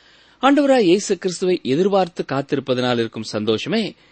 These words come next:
இந்த உலகத்திலே ஒரு விசுவாசியின் உயர்ந்த சந்தோஷமும் நம்பிக்கையுமாகும். புதிய ஏற்பாட்டிலே நாம் பார்க்கிறது போல விசுவாசிகளின் நம்பிக்கை மகா உபத்திரவ காலம் அல்ல, நம்முடைய குடியிருப்பு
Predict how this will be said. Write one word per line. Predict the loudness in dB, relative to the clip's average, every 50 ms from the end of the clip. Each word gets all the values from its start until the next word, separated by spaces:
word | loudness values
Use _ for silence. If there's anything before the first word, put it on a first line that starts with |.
| _ -8
இந்த | -4 0 0 2
உலகத்திலே | 2 4 4 2 2 0 0 -2 -2 -2 -2 -4
ஒரு | -4 -2 -2 -2
விசுவாசியின் | -4 -2 0 2 2 2 0 0 -4 -6 -6 -6 _ -10
உயர்ந்த | -6 -4 0 0 0 0 -2 -4 -4 -4 -4 -6
சந்தோஷமும் | -4 -4 -2 -2 0 0 0 0 0 -2 -4 -4 -4 -8 _ -14
நம்பிக்கையுமாகும். | -10 -8 -6 -4 -4 -4 -4 -6 -4 -4 -4 -4 -4 -6 -8 -8 -10 -12 -12 -14 -16 _ _ _ _ _ _ _ _ _ -20 -20 -20 -20 _ _ _
புதிய | 0 2 2 2
ஏற்பாட்டிலே | 2 2 0 -2 0 2 2 2 2 2 2 2 0
நாம் | -2 -4 -4
பார்க்கிறது | -2 -4 -4 -4 -2 -4 -4
போல | 0 0 0 2 2 2 0 -2 -4 _ _ _ _ -12 -4
விசுவாசிகளின் | -4 -2 -2 0 0 0 0 -2 -2 -2 -2 -2 -2 -2 -2 -2 -2
நம்பிக்கை | -2 -2 -2 -2 -2 -4 -2 -2 -2 -2 -2 -6 _ -10
மகா | -4 -2 -2 0 2 2 0 0 -2
உபத்திரவ | -2 -4 -4 -2 -2 -2 -2 -2
காலம் | -2 -2 -2 -2 -2 -2
அல்ல, | -2 -2 -2 -2 -4 _ _ _ _ _ _ _ _ _ _ -20 _ -6
நம்முடைய | -2 0 2 2 2 0 0
குடியிருப்பு | 0 2 2 4 4 4 2 2 0 -2 -4 -4